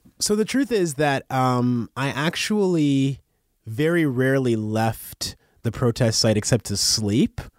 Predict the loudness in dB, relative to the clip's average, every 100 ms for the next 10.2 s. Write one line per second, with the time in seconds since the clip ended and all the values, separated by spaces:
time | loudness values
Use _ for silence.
0 | _ 0 2 2 0 0 -2 -2 0 0
1 | -2 -14 -20 _ -2 0 0 -2 -2 -2
2 | 0 -2 0 0 0 -4 -16 -20 -8 0
3 | 2 2 0 2 2 2 0 2 2 2
4 | 2 4 2 0 0 -2 -2 -2 -4 0
5 | 0 0 -2 -4 -6 -6 -8 -6 2 4
6 | 4 0 -6 -10 -12 -8 -8 -8 -12 -20
7 | -20 -14 -4 -2 0 0 0 2 2 2
8 | 0 0 2 0 0 0 0 -2 -2 -2
9 | -2 -2 -4 -4 -2 0 0 0 0 0
10 | 0